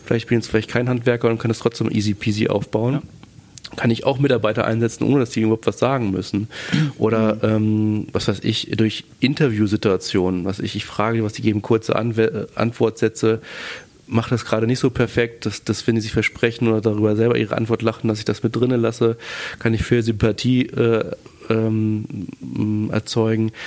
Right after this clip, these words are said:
Speaker 1: Also man kann auch ganz viele Mitarbeiter einsetzen, ohne dass sie diese ganzen Kriterien eines normalen Influencers, wie wir es vielleicht aus Instagram oder YouTube kennen,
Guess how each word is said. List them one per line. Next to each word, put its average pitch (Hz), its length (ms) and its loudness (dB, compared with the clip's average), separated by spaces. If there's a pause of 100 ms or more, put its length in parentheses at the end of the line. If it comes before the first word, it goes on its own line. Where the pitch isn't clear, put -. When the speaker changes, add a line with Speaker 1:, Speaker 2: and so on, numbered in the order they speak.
(160)
Speaker 1:
Also 104 120 2
man 107 80 4
kann 127 220 0
auch - 140 0
ganz 131 220 0
viele 123 340 2
Mitarbeiter 117 560 0
einsetzen, 120 480 0
ohne 120 240 4
dass 117 160 0
sie 117 80 0
diese 110 200 2
ganzen 123 300 -2
Kriterien 127 760 2
eines 113 540 0
normalen 117 560 4
Influencers, 117 680 0
wie 113 60 0
wir 110 80 6
es 104 80 -4
vielleicht 107 340 -2
aus 107 220 0
Instagram 113 420 0
oder 104 100 2
YouTube 113 220 -6
kennen, 110 280 0